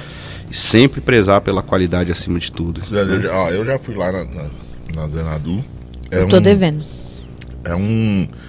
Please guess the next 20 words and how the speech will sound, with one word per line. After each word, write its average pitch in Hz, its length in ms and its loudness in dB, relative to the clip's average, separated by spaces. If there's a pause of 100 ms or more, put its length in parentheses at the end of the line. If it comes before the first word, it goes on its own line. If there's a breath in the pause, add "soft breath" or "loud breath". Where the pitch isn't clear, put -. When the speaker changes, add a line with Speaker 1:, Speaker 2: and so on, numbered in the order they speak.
(320 loud breath)
Speaker 2:
um 101 40 -4
rolê 113 280 8
legal 131 400 8
de 147 100 0
se 139 100 0
fazer, 101 640 2
entendeu? 90 400 -2
Dá 90 160 2
pra 90 180 2
ir 92 120 4
lá, 85 100 2
ir 78 220 -4
lá 82 180 -2
uma 85 160 -2
tarde 87 540 2 (720 loud breath)
de, 82 300 -4
de 80 180 -4
sábado 82 760 2
e, 82 440 0 (440 loud breath)
assim, 87 340 -6